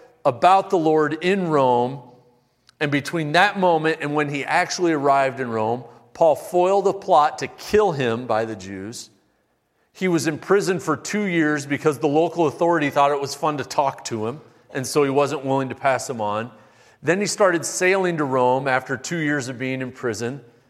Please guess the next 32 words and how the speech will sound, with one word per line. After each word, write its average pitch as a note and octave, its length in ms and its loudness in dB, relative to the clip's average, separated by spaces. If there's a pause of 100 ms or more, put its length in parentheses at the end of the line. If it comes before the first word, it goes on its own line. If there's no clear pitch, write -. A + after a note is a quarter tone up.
(340)
He's D3+ 160 -2
a C#3+ 60 -2
prisoner D#3+ 480 0
on D#3+ 260 0
the E3+ 80 -2
ship. - 680 -2
There D3 180 2
is C3+ 140 -2
a C3+ 80 0
shipwreck. D3+ 920 0 (580)
They D3 120 2
get C#3+ 180 0
stranded. E3 840 0
They D3 100 2
have D3 200 2
to C3 180 2 (280)
winter F#3 520 2
at D#3 160 2
an C#3 100 0
island D3+ 400 2
in C#3+ 140 -4
Malta C#3+ 360 2
where C3 140 2
they C3+ 60 4
have C#3 160 0
to C3+ 80 -4
swim F3 560 -2
in E3+ 180 -2
th-, D#3 180 -20
through D#3 220 0
the D3 100 0
reef. C3 480 -4